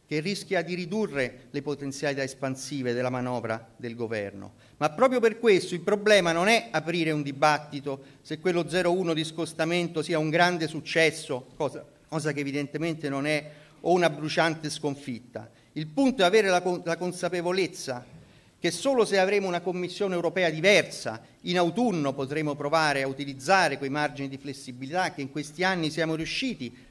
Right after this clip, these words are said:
a inserire nel patto di stabilità, nel fiscal compact, per determinare una svolta nei confronti verso la crescita, verso gli investimenti e dare un respiro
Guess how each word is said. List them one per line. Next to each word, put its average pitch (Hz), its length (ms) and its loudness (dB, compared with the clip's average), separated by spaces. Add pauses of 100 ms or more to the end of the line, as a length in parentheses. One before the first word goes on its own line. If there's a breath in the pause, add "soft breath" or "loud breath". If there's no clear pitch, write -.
a 139 100 -4
inserire 131 800 -8
nel 127 140 -8
patto 135 340 -4
di 131 140 -8
stabilità, 127 580 -2
nel 131 160 -4
fiscal 127 460 -8
compact, 143 580 -2 (340 soft breath)
per 190 200 -2
determinare 175 560 0
una 160 140 -2
svolta 151 560 2
nei 139 140 -6
confronti 143 640 -6 (240 soft breath)
verso 147 320 -4
la 135 120 -2
crescita, 156 480 -2
verso 131 260 -8
gli 131 80 -8
investimenti 139 760 -4
e 135 40 -6
dare 190 220 2
un 185 100 2
respiro 165 920 -4